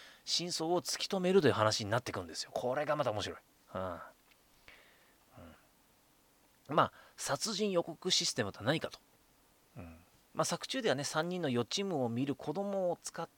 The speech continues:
た殺人予告システムというのが主-、主実-、主軸になってるんですね。うん。要は三人の子供の予知夢なんですよ。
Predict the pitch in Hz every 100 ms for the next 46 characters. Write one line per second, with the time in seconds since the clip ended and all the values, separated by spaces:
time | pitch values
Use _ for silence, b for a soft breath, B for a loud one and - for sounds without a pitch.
0 | _ 185 - B B - - 123 143 160
1 | 147 147 147 147 147 - 135 131 147 135
2 | - - - 131 131 123 - - 120 123
3 | 123 113 117 65 - - - - _ -
4 | 87 82 - _ _ - B B B -
5 | 135 - 226 135 - 110 127 92 95 -
6 | 113 - - -